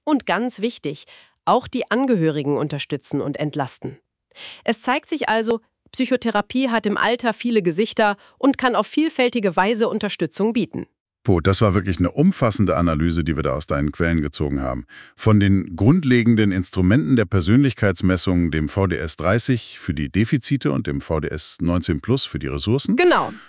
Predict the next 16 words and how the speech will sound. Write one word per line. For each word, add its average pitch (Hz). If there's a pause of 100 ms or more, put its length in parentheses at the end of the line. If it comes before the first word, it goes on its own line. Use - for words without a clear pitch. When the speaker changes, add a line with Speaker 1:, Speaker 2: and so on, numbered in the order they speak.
(100)
Speaker 2:
Über -
die 78 (100)
konkreten 113
Einblicke 123
bei 85
Studierenden 123 (460)
bis -
hin 135
zu 123
den 98
tiefen 135
Verbindungen 107
zwischen 95
Persönlichkeitsstilen, 92
unseren 85
Grundbedürfnissen 90